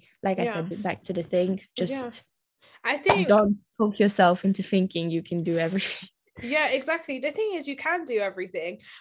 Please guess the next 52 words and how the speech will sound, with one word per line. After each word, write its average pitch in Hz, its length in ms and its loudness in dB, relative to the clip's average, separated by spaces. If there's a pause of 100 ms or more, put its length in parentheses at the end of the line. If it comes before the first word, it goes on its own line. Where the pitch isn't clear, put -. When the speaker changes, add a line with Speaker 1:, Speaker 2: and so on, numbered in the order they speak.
Speaker 2:
We 247 80 -2
don't 311 200 2
want 359 140 -4
you 339 120 -2
to 285 100 -4
limit 226 340 0
your 214 120 -6
dreams, 202 580 -8
but 208 260 0
it's 269 140 -4
a 294 60 -4
marathon, 285 540 -8
not 208 160 -8
a 190 40 -12
sprint. 208 480 2 (540)
You 233 120 0
don't 277 300 4
have 294 200 -6
to 233 80 -2
fit - 380 -4
in 214 320 -2 (100)
everything 226 420 0
you 214 140 -8
want 214 120 0
to 208 60 -4
achieve 214 320 -6
in 208 80 -10
your 190 120 -4
life 180 240 -2
in 180 360 -6
one 190 280 2
year, 175 260 -2 (300)
in 202 120 0
three 226 200 2
hundred 220 280 0
sixty-five 202 580 -4
days. 151 340 0 (240)
You 220 80 -6
don't 214 260 2
have 226 220 -6
to - 80 -4
fit - 200 -4
in 202 220 -2
everything 202 460 -4
you 196 80 -10
want 190 160 -2
to 190 40 -4
do 185 200 0
in 185 100 0
your 175 140 0
life 165 280 -2 (120)
in 185 340 -2